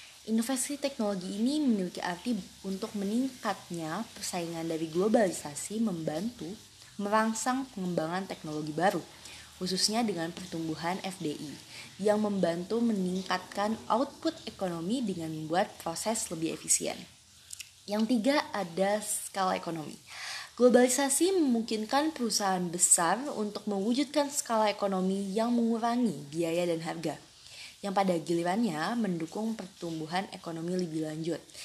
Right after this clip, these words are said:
Namun, ini dapat merugikan banyak usaha kecil yang berusaha bersaing di dalam negeri. Selain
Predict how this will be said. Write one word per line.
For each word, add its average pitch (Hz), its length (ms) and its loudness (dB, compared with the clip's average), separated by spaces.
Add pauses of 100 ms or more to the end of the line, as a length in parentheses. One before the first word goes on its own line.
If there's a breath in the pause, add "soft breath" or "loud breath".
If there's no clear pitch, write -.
(320 loud breath)
Namun, 175 640 -2
ini 196 160 0
dapat 185 320 2
merugikan 190 640 0
banyak 170 320 -2
usaha 226 320 0
kecil 185 480 -4
yang 180 240 -2
berusaha 165 480 -4
bersaing 170 640 -2
di 180 80 -4
dalam 160 320 -6
negeri. 147 320 -12 (4000)
Selain 226 640 -2